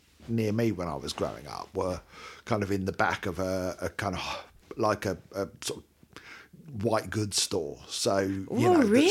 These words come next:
Speaker 1: sold
Speaker 2: really?
Speaker 1: fridges and, and washing machines and things.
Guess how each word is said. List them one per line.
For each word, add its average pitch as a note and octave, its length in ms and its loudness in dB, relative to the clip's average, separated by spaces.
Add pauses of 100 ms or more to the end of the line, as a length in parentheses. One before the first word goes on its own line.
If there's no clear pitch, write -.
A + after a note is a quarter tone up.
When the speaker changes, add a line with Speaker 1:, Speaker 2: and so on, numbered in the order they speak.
(140)
Speaker 1:
sold D#4+ 200 8
Speaker 2:
really? F#3+ 340 6
Speaker 1:
fridges G2 460 0
and, F#2 400 -4
and F#2+ 400 -4
washing G2 340 0
machines D#2+ 440 -4
and E2+ 120 -8
things. D2+ 500 -6